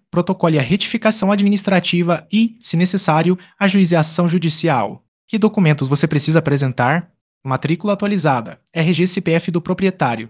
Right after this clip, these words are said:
planta e laudo topográfico assinados, A R T, R R T do profissional, comprovante de titularidade e tu. Quanto tempo demora para regularizar seu imóvel? Retificação administrativa, semanas a meses, via judicial,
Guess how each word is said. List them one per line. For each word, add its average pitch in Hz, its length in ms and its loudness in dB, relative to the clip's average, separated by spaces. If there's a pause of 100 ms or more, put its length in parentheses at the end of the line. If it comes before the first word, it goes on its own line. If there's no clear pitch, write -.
(140)
planta 151 480 -2
e 160 80 -2
laudo 165 260 2
topográfico 185 720 -2
assinados, 147 600 -2 (200)
A 170 200 0
R 175 140 2
T, 170 340 -2
R 151 200 -2
R 170 160 0
T 180 160 -2
do 156 120 -2
profissional, 160 840 -2
comprovante 196 560 0
de 185 120 0
titularidade 185 760 0
e 135 120 -4
tu. 123 280 -6 (320)
Quanto 190 220 2
tempo 151 240 -2
demora 151 320 2
para 139 160 0
regularizar 147 560 0
seu 151 140 -2
imóvel? 151 500 0 (340)
Retificação 208 680 0
administrativa, 185 1040 0
semanas 175 500 2
a 160 100 2
meses, 156 600 -2
via 151 200 4
judicial, 147 720 2